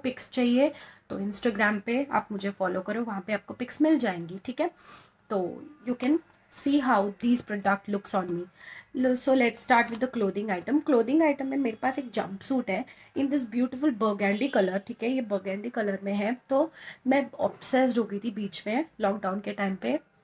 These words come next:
कि मुझे burgundy चाहिए और मुझे ये दिखा। ठीक है, ये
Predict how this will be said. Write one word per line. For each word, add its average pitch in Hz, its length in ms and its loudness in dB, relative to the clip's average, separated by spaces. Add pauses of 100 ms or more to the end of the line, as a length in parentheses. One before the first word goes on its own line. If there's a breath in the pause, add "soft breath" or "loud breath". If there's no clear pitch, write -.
(200)
कि 220 160 -4
मुझे 208 240 -4 (100)
burgundy 196 460 -2
चाहिए 202 340 -2 (360 loud breath)
और 240 80 0
मुझे 226 400 -2
ये 202 180 4
दिखा। 196 420 -2
ठीक 220 160 -12
है, 330 140 2 (460 soft breath)
ये 294 60 0